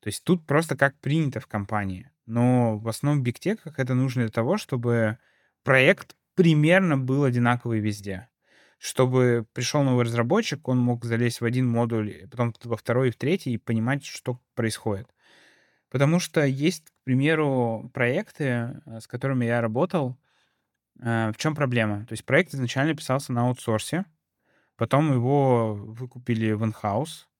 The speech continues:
и в инхаусе не было никаких правил.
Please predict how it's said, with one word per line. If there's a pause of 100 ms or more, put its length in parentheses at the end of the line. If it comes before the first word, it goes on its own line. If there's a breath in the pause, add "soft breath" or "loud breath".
(840)
и
в
инхаусе
не
было
никаких
правил.